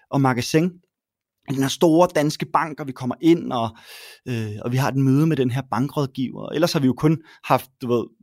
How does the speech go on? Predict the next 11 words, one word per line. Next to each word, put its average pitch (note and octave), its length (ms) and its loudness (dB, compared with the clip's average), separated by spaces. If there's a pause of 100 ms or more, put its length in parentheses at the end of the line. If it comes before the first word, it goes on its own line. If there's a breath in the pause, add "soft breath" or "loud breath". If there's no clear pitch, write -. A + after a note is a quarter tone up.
(240)
brugt C#3 220 0
banken C#3+ 340 -2
til C3 220 -2
netbank, C3 460 -2
og, A#2+ 140 2
og A2+ 160 0
hvad B2 120 2
vi C#3 100 2
ellers C3 160 -2
har C3 120 -12
brugt. - 240 -4